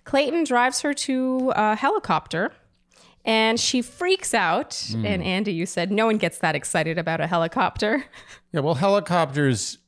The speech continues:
Speaker 2: I find, are in the same family as zip lining.
Speaker 1: <laughs>
Speaker 2: It, it seems like, "Oh, wow, this is cool." I mean, look, a helicopter as a piece of technology is incredible.
Speaker 1: Yes.
Speaker 2: Absolutely incredible. One of the greatest inventions man has ever, uh, invented. <laughs>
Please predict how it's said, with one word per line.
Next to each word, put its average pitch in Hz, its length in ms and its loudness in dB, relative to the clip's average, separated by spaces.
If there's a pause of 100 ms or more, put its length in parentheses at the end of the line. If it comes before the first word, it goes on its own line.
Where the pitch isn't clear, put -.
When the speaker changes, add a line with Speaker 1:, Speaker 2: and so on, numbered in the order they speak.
(160)
Speaker 2:
I 135 220 2
find, 123 400 2
are 120 100 4
in 120 100 4
the 117 80 2
same 127 540 2
family 107 640 0
as 87 260 -6 (120)
zip 101 260 -4
lining. 311 460 -2
Speaker 1:
<laughs> - 40 -4 (1400)
Speaker 2:
It, 170 220 2
it 180 160 2
seems 220 380 2
like, 170 100 4
"Oh, 247 160 4
wow, 214 360 2
this 143 180 0
is 151 80 -4
cool." - 160 -6
I 151 40 2
mean, 147 160 4
look, 143 180 2
a 123 60 2
helicopter 135 640 0
as 107 100 0
a 117 40 -2
piece 127 160 -2
of 107 80 -8
technology 123 640 2
is 107 140 0
incredible. 98 560 -4
Speaker 1:
Yes. - 440 -2
Speaker 2:
Absolutely 165 340 0
incredible. 120 480 0
One 143 100 2
of 151 40 6
the 139 60 4
greatest 139 440 2
inventions 113 520 0
man 101 300 0
has 95 120 -6
ever, 95 480 -4 (440)
uh, 98 280 -6 (360)
invented. 104 540 -8
<laughs> - 80 -6